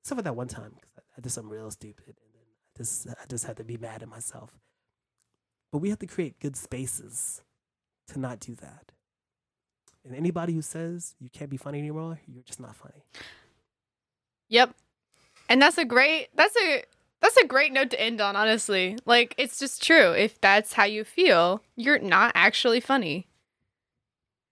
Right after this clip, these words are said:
Speaker 2: Because
Speaker 1: Hmm.
Speaker 2: it's not, it's not actually comedy at the end of the day. It's just, like,
Speaker 1: Being mean.
Speaker 2: Yeah.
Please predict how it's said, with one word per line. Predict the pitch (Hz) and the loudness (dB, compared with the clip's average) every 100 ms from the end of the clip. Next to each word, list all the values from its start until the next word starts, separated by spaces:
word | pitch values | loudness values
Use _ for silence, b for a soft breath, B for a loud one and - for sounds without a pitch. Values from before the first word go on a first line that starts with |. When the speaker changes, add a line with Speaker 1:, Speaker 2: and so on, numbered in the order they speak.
| _ | _
Speaker 2:
Because | 240 262 233 | 0 2 0
Speaker 1:
Hmm. | |
Speaker 2:
it's | 240 269 | -2 0
not, | 269 - | 0 0
it's | 269 392 | -2 0
not | 311 | 0
actually | 302 - 262 | 0 -2 -6
comedy | 220 240 240 233 190 180 190 | -4 2 2 2 -2 -4 -2
at | 202 | -4
the | 208 | -2
end | 196 | -4
of | |
the | 185 | 0
day. | 180 180 | 2 2
It's | 196 | 0
just, | - 214 214 | -2 0 6
like, | 208 190 - - _ _ _ _ _ _ _ _ - | 6 4 -4 -18 _ _ _ _ _ _ _ _ -4
Speaker 1:
Being | 185 165 | -2 -2
mean. | 123 196 254 120 147 | 0 4 4 2 0
Speaker 2:
Yeah. | 277 440 302 226 | 2 4 4 4